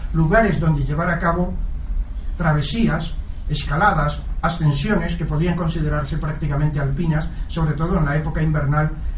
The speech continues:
que no desmerecen de los de otros lugares. Por lo tanto, al lado mismo de Madrid hay un mundo para disfrutar y para tener experiencias vitales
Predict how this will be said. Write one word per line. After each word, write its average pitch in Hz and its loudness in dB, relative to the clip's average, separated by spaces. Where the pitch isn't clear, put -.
que 165 2
no 220 4
desmerecen 175 0
de 156 0
los 151 2
de 175 0
otros 165 2
lugares. 143 2
Por 147 2
lo 147 0
tanto, 180 2
al 143 0
lado 185 2
mismo 160 0
de 135 0
Madrid 139 0
hay 175 0
un 143 4
mundo 160 2
para 131 -2
disfrutar 139 0
y 143 0
para 135 2
tener 151 0
experiencias 147 0
vitales 147 0